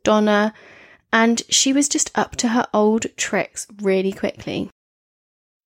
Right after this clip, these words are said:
She'd picked her mark really well, and Charles was a lonely man who even took her shoes to go and get them repaired for her at the time. She'd only just met this guy and he's off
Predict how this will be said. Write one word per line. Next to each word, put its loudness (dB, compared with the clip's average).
She'd -2
picked 0
her 2
mark 0
really 2
well, 4
and -2
Charles 2
was -4
a 2
lonely 4
man 0
who -4
even 0
took -2
her -4
shoes 0
to -6
go 0
and 0
get -4
them -4
repaired -2
for -10
her -2
at -4
the -6
time. -2
She'd 0
only 6
just -2
met 4
this -6
guy -4
and -2
he's -2
off -6